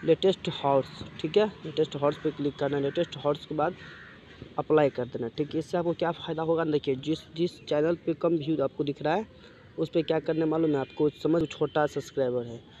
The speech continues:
छोटा viewer, जैसे, जैसे ये है, इसको करना है क्या, इसमें जाके, ठीक है, इसको channel को क्या करना है, सब्सक्राइब कर देना है, like कर देना है और comment कर, देखिए,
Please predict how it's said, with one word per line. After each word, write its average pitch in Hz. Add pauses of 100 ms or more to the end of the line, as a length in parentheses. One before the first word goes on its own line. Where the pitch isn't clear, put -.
(140)
छोटा 143
viewer, 131
जैसे, 139
जैसे 139
ये 139
है, 123
इसको 131
करना 151
है 160
क्या, 151
इसमें 147
जाके, 143 (100)
ठीक 156
है, 190 (360)
इसको -
channel 160
को 165
क्या 160
करना 160
है, 185
सब्सक्राइब 151 (100)
कर 151
देना 151
है, 180 (440)
like 147
कर 151
देना 151
है 175
और 143
comment 147
कर, 123
देखिए, 131